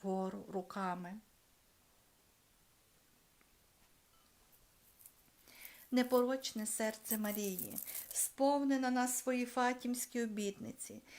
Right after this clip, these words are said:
Ти сказала, що Ісус Христос хоче рятувати світ через Твоє непорочне серце. І ти зажадала нашого співдіяння,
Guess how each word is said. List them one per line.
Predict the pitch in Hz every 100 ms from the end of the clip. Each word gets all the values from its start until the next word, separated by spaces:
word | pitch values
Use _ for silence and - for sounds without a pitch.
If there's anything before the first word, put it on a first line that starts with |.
| -
Ти | - 277
сказала, | - 269 269 262 247
що | 247 247
Ісус | 247 - 285 -
Христос | 254 247 - 262 262
хоче | - 269 262
рятувати | 247 240 247 247 247 233
світ | - 247 254
через | - 214 214
Твоє | - 214 208
непорочне | 208 208 202 202 - 196
серце. | 196 - 180 190 - - - - - - -
І | 233
ти | 277
зажадала | 269 277 269 254 262 311
нашого | 302 262 285 - 277
співдіяння, | - 262 233 233 233 233 220 202 190 165